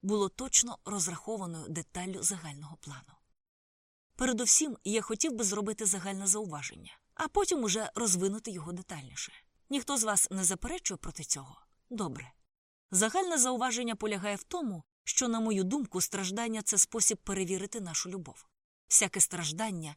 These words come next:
і зовсім незначне, і нестерпне, в деякому розумінні є випробуванням нашої любові.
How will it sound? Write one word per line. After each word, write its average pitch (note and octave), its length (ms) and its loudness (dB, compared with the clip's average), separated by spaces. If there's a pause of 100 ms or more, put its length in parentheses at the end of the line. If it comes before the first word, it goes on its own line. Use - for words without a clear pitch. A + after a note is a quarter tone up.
(120)
і E4+ 100 4
зовсім C#4 340 4
незначне, F#3+ 640 0 (120)
і D#4+ 100 0
нестерпне, F#3+ 680 0 (220)
в F3+ 120 2
деякому F#3+ 400 2
розумінні G#3 560 2
є F#3+ 120 2
випробуванням A3+ 680 -2
нашої G3+ 380 0
любові. F3+ 440 -6